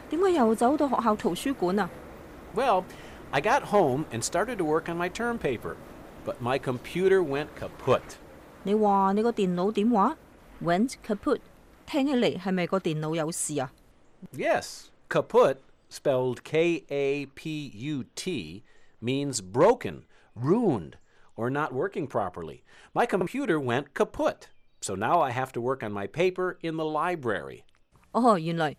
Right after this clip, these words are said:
Speaker 1: kaput 意思就係壞咗，冇辦法正常工作。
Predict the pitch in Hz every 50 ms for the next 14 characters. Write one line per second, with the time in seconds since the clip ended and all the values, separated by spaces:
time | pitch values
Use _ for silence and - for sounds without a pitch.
0 | _ _ - - 226 202 - - 190 - - - - _ _ - 190 - - 226
1 | 208 - 196 202 165 - - 185 190 175 175 180 175 - 175 185 240 247 - -
2 | - - 175 185 190 151 170 180 - 180 175 - - 175 175 175 180 - - 123
3 | 131 143 - 220 233 247 254 226 - 180 160